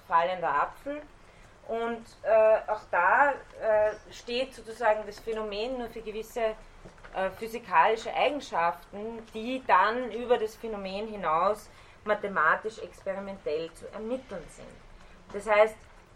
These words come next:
hinter den bloßen Erscheinungen, hinter den bloßen Erscheinungen verbergen sich die wahren gesetzmäßigen Strukturen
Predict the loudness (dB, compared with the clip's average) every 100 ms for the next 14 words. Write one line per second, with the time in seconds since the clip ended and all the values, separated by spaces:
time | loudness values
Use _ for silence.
0 | -8 -2 -2 2 2 2 0 -2 -2 -6
1 | -10 -12 -8 -6 -6 -8 -8 -10 -10 -10
2 | -14 -14 -4 -2 -2 -4 -18 -20 -10 -8
3 | -6 -6 -8 -10 -10 -10 -12 -18 -20 -20
4 | -20 -20 -20 -20 -20 -16 -6 -2 0 0
5 | 0 -6 -14 -4 2 2 2 -6 -8 -10
6 | -10 -16 -16 -16 -18 -14 -14 -12 -8 0
7 | 2 2